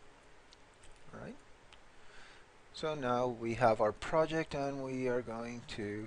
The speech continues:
quickly copy the script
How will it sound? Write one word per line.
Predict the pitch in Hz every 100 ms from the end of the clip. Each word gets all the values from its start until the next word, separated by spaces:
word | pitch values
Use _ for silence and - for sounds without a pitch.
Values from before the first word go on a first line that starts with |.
| -
quickly | - 98 98 92 95
copy | - 85 - 85 85 80 - - - - - - - - -
the | 90
script | - - 65 -